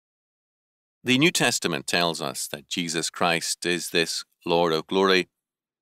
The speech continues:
It is thus the duty of the modern state to let him in and to submit to him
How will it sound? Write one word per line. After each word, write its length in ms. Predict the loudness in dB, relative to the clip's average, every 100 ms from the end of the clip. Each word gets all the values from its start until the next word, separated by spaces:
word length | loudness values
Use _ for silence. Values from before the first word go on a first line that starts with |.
| _ _ _
It 100 | -4
is 220 | -4 -2
thus 320 | -2 -2 -2
the 140 | -6 -4
duty 400 | 0 2 2 2
of 100 | 2
the 80 | 2
modern 300 | 2 2 0
state 380 | -2 -2 -2 -4
to 160 | -4
let 300 | 0 0 0
him 120 | 0 0
in 300 | 2 2 -2 _ _
and 240 | -2 -2 -2
to 140 | -2
submit 460 | 0 -2 0 -2 0
to 140 | -2
him 260 | 0 0